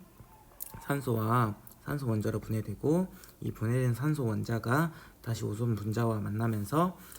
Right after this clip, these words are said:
산소 분자로 분해되는 과정이 대표적인 이 메커니즘입니다.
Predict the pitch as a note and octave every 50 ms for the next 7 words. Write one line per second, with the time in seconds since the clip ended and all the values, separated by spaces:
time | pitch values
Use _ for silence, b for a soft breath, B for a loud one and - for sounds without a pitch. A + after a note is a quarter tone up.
0 | B B - D3+ D#3 D3+ D3+ C3+ A#2 A2 A2 G#2 A2 G#2+ G#2 B2+ E3 F#3+ - -
1 | - - - - - - - - - - - - - - - - - - - -
2 | - - - - - B B B B B B B B B B B B B B -
3 | - B2+ C3 B2+ C3 B2 A#2+ A2+ G#2 - - - D3 - C3 A#2+ A2+ A2+ A2 A#2
4 | A#2 G#2+ - A#2+ - - A2+ A2+ - A2+ G#2 - - G#2+ G#2 A2 A#2 A#2 - G#2
5 | - A2+ G2 - - C#3+ C#3+ B2+ A#2+ G#2 G2+ G2+ G2+ G2+ G2+ - A#2+ A#2 A2+ G#2+
6 | G2+